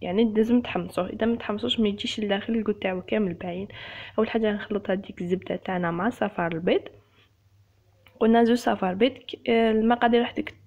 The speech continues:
تلقاهم مكتوبين في صندوق الوصف كيما العادة. آه، وإذا حابين نكتبهم لكم في الكومنتات نكتب لهم في التعليقات، ما كاش مشكل. ما تنساوش تش-، تتفاعلوا مع الفيديو، وإذا عجبتكم ما تنساوش تخلوا لي تعليق لتحت وديروا نجم على الفيديو.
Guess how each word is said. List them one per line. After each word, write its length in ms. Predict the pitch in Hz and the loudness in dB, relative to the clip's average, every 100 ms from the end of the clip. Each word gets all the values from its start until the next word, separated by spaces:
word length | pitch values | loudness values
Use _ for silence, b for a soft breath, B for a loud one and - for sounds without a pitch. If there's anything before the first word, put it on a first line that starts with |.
| - | -10
تلقاهم 420 | - 220 220 214 | -4 2 2 2
مكتوبين 420 | 214 - 208 196 | 0 0 0 0
في 60 | 208 | -2
صندوق 360 | 220 202 185 | -2 0 0
الوصف 520 | 180 175 202 220 - - | -2 -2 -4 -6 -12 -6
كيما 220 | 277 233 | -2 0
العادة. 500 | 170 160 165 185 247 - B B B - | -2 -6 -6 -2 -2 -2 B B B 0
آه، 140 | 214 214 | 2 4
وإذا 200 | 277 269 | 2 2
حابين 260 | 247 226 | 2 2
نكتبهم 360 | 226 208 202 202 | 0 -2 -4 -4
لكم 180 | - 190 | -6 -10
في 80 | |
الكومنتات 520 | - 208 190 180 190 190 | -6 -4 -2 -2 -4 -4
نكتب 280 | - - | -8 -8
لهم 160 | 185 180 | -6 -6
في 60 | - | -6
التعليقات، 500 | 180 170 - - 220 | -4 -4 -4 -4 -4
ما 80 | |
كاش 280 | - - - | -8 -12 -12
مشكل. 380 | 196 - 277 311 B B B | -12 -2 2 2 B B B
ما 60 | 240 | -6
تنساوش 400 | 196 196 208 - | -4 -2 -2 -4
تش-، 220 | - - _ - | -12 -14 _ -2
تتفاعلوا 520 | 233 233 220 190 180 | -2 2 0 2 -2
مع 120 | 175 | -2
الفيديو، 540 | 165 196 208 220 240 233 | -6 -8 -4 2 4 4
وإذا 240 | 190 175 | 0 -2
عجبتكم 480 | 175 - - - 277 | -4 -8 -10 -2 -2
ما 80 | 269 | -2
تنساوش 380 | 226 214 254 | -4 -2 -4
تخلوا 360 | 254 - 185 185 | -4 -8 -6 -4
لي 100 | 202 | -4
تعليق 440 | 208 185 202 226 | -2 -2 -4 -4
لتحت 340 | 180 - - 320 349 - | -8 -8 -2 2 2 0
وديروا 320 | 208 180 175 | -4 -2 -4
نجم 420 | 185 214 240 294 247 | -4 -2 0 0 -2
على 100 | 175 | -6
الفيديو. 440 | - - 170 | -10 -12 -10